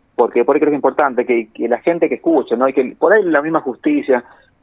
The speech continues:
eh, que escuchen, y si alguno está escuchando esta nota, es importante, de que reflexionen, que vean cómo actúan, usar un poco el sentido común y el criterio, y el respeto hacia la gente, a la gente que,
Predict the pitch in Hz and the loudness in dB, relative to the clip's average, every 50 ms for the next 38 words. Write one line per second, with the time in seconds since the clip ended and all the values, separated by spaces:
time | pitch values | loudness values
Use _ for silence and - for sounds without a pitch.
0 | _ - - 110 107 104 - - _ 135 123 - - 170 175 151 - 156 143 131 | _ -12 -10 -8 -6 -6 -8 -6 _ -6 -6 -4 -2 -2 -2 0 0 -2 -2 -2
1 | - - 117 117 135 139 123 - - - - 160 151 139 135 - 131 143 147 139 | 0 0 0 2 2 0 0 0 -2 -6 -4 -2 -2 -2 0 0 0 0 0 0
2 | - 123 117 123 117 - 123 120 - 147 131 123 113 - 139 139 - _ _ _ | 0 -2 -4 -4 -2 -2 -2 0 2 0 0 0 -2 -4 -6 -6 -6 _ _ _
3 | _ _ _ _ _ _ _ _ _ _ _ - 117 113 - 117 117 - 123 - | _ _ _ _ _ _ _ _ _ _ _ -4 -4 -2 0 -2 -4 -4 -6 -2
4 | - 120 113 - 170 156 139 127 123 117 113 - 120 113 - _ _ _ - 110 | 0 -2 0 2 2 2 2 2 0 -4 -4 -2 -4 -4 -4 _ _ _ -4 -2
5 | 147 170 160 131 - 160 151 123 - - - 160 127 120 120 127 123 - _ _ | 0 0 0 0 -2 0 0 0 -2 0 0 2 2 2 0 -2 -8 -16 _ _
6 | _ _ _ _ _ _ _ - - - 160 156 147 - 170 160 147 - - 117 | _ _ _ _ _ _ _ -10 -4 0 0 0 2 0 0 0 0 0 0 -2
7 | 117 - 160 160 156 160 - 120 127 147 156 156 143 131 - 120 104 - - 151 | 0 0 0 0 0 0 -2 -2 -2 0 0 0 0 -2 -2 -4 -4 0 0 2
8 | 143 123 110 101 107 104 - - - _ _ _ _ _ _ _ _ - 110 - | 2 2 2 2 0 -2 -2 -8 -18 _ _ _ _ _ _ _ _ -4 -4 -2
9 | - - 127 120 - - 180 170 - 117 - - 113 104 - 120 107 101 95 - | -2 -2 -6 -6 -2 -2 -2 0 0 0 2 0 0 0 0 -2 -4 -4 -2 -2
10 | 110 104 110 110 - 151 - - 127 - 143 131 | 0 0 0 0 -2 -4 -2 -2 -4 -4 -6 -10